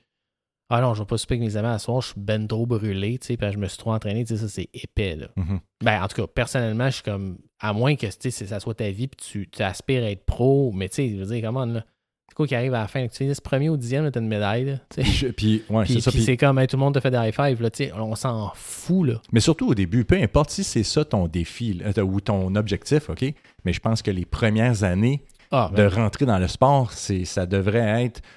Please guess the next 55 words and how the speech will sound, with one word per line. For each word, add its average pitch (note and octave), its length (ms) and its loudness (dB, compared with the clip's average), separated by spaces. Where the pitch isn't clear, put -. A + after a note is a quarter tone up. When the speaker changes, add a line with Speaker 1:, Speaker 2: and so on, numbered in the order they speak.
Speaker 2:
un F#2+ 140 2
peu B2 360 4
de F#2+ 60 -4
la E2+ 100 0
façon A2 280 -2
qu'on G#2 120 2
vient G2 140 2
de F#2+ 60 0
l'expliquer. A2+ 340 -2
Speaker 1:
Ben D3 60 4
oui. D3+ 80 6
Speaker 2:
Puis G2+ 120 0
si F3+ 440 0
tu - 80 -16
te G#2+ 100 -12
découvres A#2+ 420 2
un F#2 100 6
talent G#2+ 440 4
puis - 120 -10
t'as F#2+ 320 4
envie, F#2 280 0
ben G2 200 2
là, F3 120 4
à C#3 60 2
ce - 120 -4
moment-là, G2+ 380 4
Speaker 1:
Cool, D4+ 80 2
Speaker 2:
tu - 80 -4
peux B2 200 6
Speaker 1:
go, G#2+ 140 4
ouais, D3+ 160 0
ouais. G#2 100 -2
Speaker 2:
foca-, A2+ 240 2
euh, G2 520 -2
focuser - 480 -2
le, G#2+ 120 0
là-dessus. E2+ 380 -2
Puis G#2 160 -2
je, - 200 -14
je F2+ 100 -10
voulais G#2 160 2
juste A#2 200 0
dire C#3+ 120 6
la, A2 180 4
la F#2+ 140 2
dernière B2+ 320 4
affaire B2+ 280 2
aussi, A#2 460 -2
au-delà, G2 420 4
là, G#2+ 140 4
de F#2+ 120 0
l'entraînement, F#2+ 600 2
de G#2+ 60 2
la F#2 80 2
polarisation, G2 960 2